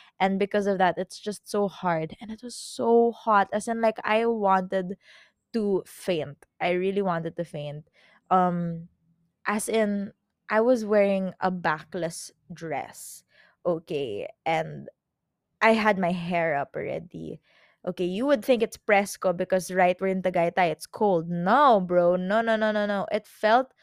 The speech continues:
hotter than Manila at that point. Like, right now, my room is colder than it was in that Ukay Ukay Hub. However, I think it's because there were, like, a billion <laughs> clothes around me,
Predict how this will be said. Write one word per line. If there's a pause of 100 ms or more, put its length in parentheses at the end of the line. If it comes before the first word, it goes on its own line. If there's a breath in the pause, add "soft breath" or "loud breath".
(260 soft breath)
hotter
than
Manila (160)
at
that
point.
Like,
right
now, (300 soft breath)
my
room
is
colder
than
it
was
in
that (840)
Ukay
Ukay
Hub. (640 soft breath)
However,
I
think
it's
because
there
were,
like, (540)
a
billion (240)
<laughs>
clothes
around
me,